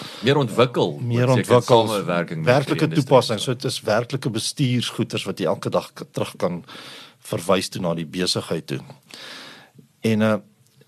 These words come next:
Speaker 2: op die einste tikkie sit ek toe en hy word klas gegee oor nou gaan jy my vasvra oor dit. Ek kan nie onthou wat dit is. Dit gaan oor programbestuur en sap projekte en sulke goeters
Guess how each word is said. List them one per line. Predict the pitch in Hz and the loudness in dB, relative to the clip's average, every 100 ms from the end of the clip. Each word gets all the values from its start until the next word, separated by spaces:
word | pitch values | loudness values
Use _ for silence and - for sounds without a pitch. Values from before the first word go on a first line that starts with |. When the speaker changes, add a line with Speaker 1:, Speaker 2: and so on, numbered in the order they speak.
| _ _ _ - | _ _ _ 8
Speaker 2:
op | 226 160 | 8 8
die | 98 147 | 2 2
einste | - 147 - 139 | 4 2 2 0
tikkie | - 120 123 | 0 0 0
sit | - 131 131 | 0 0 -2
ek | 120 | -4
toe | 127 110 | 0 0
en | |
hy | 104 | 0
word | 95 98 131 - | -2 -2 -2 -4
klas | - 175 160 | -2 0 0
gegee | - 135 - 131 113 113 - | -2 -6 -2 0 0 -2 -2
oor | 104 92 - - _ - - - - - - _ - | -2 -2 -8 -20 _ -20 -20 -20 -20 -20 -20 _ -10
nou | 82 | -8
gaan | 90 | -6
jy | 78 | -6
my | 76 | -4
vasvra | - 90 - - 64 | 0 0 -2 -6 -6
oor | - | -8
dit. | - - | -10 -10
Ek | - | -6
kan | 95 | -4
nie | 87 | -4
onthou | 73 69 | -6 -10
wat | 69 78 | -10 -12
dit | - | -12
is. | 80 | -10
Dit | 90 | -8
gaan | - 127 170 | 0 0 2
oor | |
programbestuur | 120 - - 135 123 113 - - 110 107 | -2 -4 -4 0 2 0 -2 -2 -2 -2
en | 92 | -2
sap | - - 98 - | 0 0 0 -4
projekte | 87 82 82 _ 90 80 - | -4 -4 -6 _ -2 -2 -2
en | 85 82 | -6 -8
sulke | - - 92 | -6 -6 -6
goeters | 90 - - | -8 -8 -8